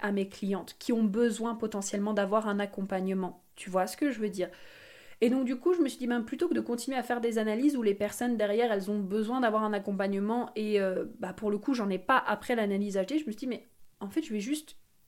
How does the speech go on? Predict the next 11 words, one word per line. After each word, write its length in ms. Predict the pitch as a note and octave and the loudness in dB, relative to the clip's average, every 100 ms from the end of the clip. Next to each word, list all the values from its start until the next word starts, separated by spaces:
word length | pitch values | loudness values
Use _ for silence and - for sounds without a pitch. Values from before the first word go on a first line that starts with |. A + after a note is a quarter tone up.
| - | -14
garder 380 | G3+ A#3 A3 C4 | -4 -2 0 -2
Redesign 760 | A3+ A3 G3 F#3+ F#3 B3 B3+ F#3+ - - - _ - | 0 0 0 0 0 0 -2 -4 -10 -20 -20 _ -2
et 120 | A3+ | 2
me 100 | A3+ | 4
donner 260 | G#3 A3 C4+ | 4 2 2
à 120 | G3+ | -2
fond 240 | G3+ C4 | -4 -4
dans 140 | B3+ G#3 | 0 0
Redesign 460 | G#3 F#3 A#3+ A3 | 0 0 0 0
parce 200 | G3 F#3+ | -2 -6
que 80 | - | -8